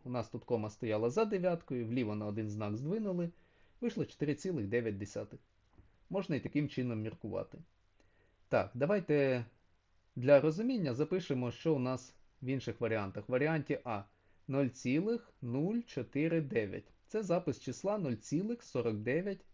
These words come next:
дивіться, три знаки після коми, тому сорок дев'ять тисячний. І в звичайному дробі це запишеться так: нуль цілих сорок дев'ять тисячних. Буде просто дріб сорок дев'ять тисячних. В варіанті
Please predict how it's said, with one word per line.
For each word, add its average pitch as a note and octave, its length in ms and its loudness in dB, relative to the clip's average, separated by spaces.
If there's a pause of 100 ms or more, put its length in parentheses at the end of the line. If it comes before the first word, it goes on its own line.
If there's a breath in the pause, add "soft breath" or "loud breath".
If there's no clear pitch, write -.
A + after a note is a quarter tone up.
дивіться, A#2 340 -4
три C#3 200 0
знаки A2 340 -4
після - 300 -6
коми, G#3+ 340 -2
тому E3+ 320 -4
сорок A2+ 260 -4
дев'ять C#3+ 420 2
тисячний. A2+ 540 -8 (680 soft breath)
І C#3+ 280 2 (300)
в D#3 60 -12
звичайному B2 600 2
дробі A#3 300 0
це E3 180 0
запишеться C3+ 540 -4
так: - 280 -8
нуль A2 160 -4
цілих A#3 560 -2 (340)
сорок C3+ 360 0
дев'ять D#3+ 440 2 (220)
тисячних. A#2 500 -4
Буде B2 200 0
просто G#3+ 360 -2
дріб G#2+ 300 -4
сорок C#3+ 280 -2
дев'ять F3 380 0 (340)
тисячних. A2 540 -4 (2000)
В A2+ 60 -8
варіанті F3 640 2